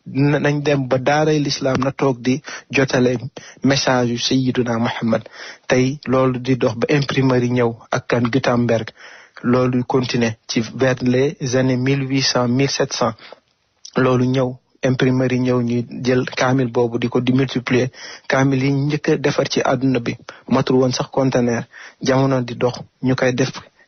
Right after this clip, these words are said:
cassette, di ko def, euh, C D. Léegi d-, dépassé nañu sax léegi C D, clé U S B.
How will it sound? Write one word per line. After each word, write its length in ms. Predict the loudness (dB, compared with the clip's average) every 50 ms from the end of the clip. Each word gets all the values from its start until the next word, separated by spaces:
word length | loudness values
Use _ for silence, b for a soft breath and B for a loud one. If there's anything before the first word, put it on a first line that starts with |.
| -10 _
cassette, 360 | -4 -2 0 0 -2 -2 -4 -12 _
di 120 | -4 -2
ko 120 | 0 0 0
def, 220 | 2 0 -2 -2 -6 B B B B B B B B B B _ 0
euh, 240 | 2 2 4 2 0 -2
C 280 | -4 -4 -2 0 0 2
D. 220 | 2 2 2 2
Léegi 360 | 2 2 2 0 0 -2 -8 -14
d-, 140 | -10 -10 -8 -4
dépassé 460 | -2 -2 0 2 2 0 0 0 0 0
nañu 200 | 2 2 0 0
sax 240 | -2 -2 -2 0
léegi 320 | 0 2 2 2 2 0 -2
C 240 | -2 0 0 0 2
D, 160 | 0 -2 -2
clé 240 | 0 0 0 2 2
U 140 | 2 2 0
S 120 | -2 -2
B. 100 | -2 -2